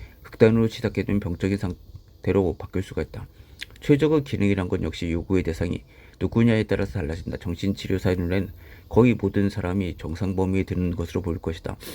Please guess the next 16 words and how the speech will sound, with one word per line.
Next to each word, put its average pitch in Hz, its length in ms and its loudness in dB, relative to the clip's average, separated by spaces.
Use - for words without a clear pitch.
정상 104 340 4
범위에 117 280 6
속하는 104 320 -2
사람은 101 340 0
누구나 92 300 -2
어느 90 180 -2
정도의 90 420 2
독립성과 104 540 2
스스로 107 280 0
돌볼 98 340 2
능력을 92 360 0
지니고 87 340 -4
있으며 98 340 -4
장단기 113 500 2
목표를 98 400 -2
수립하고 95 540 -2